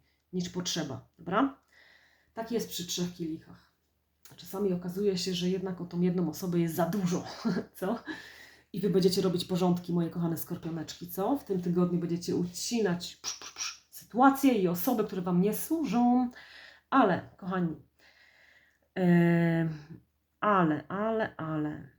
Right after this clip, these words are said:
idąc pozytywnym tropem tutaj, tej niespodzianki, ja myślę, że dojdzie do was w końcu jakaś prawda. Ta prawda będzie bolała, ale ta prawda was, słuchajcie, wyleczy.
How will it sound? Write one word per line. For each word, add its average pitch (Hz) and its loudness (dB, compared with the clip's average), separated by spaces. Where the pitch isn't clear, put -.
idąc 269 6
pozytywnym 202 0
tropem 180 -2
tutaj, 175 -6
tej 165 -2
niespodzianki, 175 2
ja 190 -2
myślę, 202 -2
że 190 0
dojdzie 180 0
do 180 0
was 175 -2
w - -16
końcu 175 -2
jakaś 165 -10
prawda. 156 -4
Ta 202 -8
prawda 240 4
będzie 240 6
bolała, 240 4
ale 208 2
ta 180 -6
prawda 180 0
was, 175 -2
słuchajcie, 170 -4
wyleczy. 151 -6